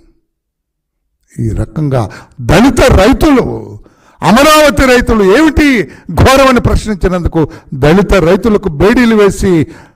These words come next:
అమరావతి వీధుల్లో తిప్పిన విషయాన్ని మర్చిపోయారా మా దళితులు? అందుకే దళితులందరూ కూడా ఏకోన్ముఖంగా అందరూ ఒక్క త్రాటి మీద నిలిచి మీకు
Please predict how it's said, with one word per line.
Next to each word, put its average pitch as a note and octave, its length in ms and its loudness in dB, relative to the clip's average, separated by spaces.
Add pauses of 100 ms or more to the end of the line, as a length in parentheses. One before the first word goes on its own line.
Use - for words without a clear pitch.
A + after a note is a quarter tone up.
అమరావతి F#3+ 920 2 (160)
వీధుల్లో G#3+ 460 2
తిప్పిన C4 400 0
విషయాన్ని A#3 380 0
మర్చిపోయారా F3 640 0 (260)
మా D3 120 0
దళితులు? A3 600 0 (1900)
అందుకే B2 440 -4
దళితులందరూ D#3 800 -4
కూడా C#3+ 380 -6 (280)
ఏకోన్ముఖంగా F3+ 1000 0 (260)
అందరూ A#3 540 2
ఒక్క F#3 180 -2
త్రాటి G#3+ 400 0
మీద G#3+ 220 0
నిలిచి E3 580 -2 (320)
మీకు C3+ 800 0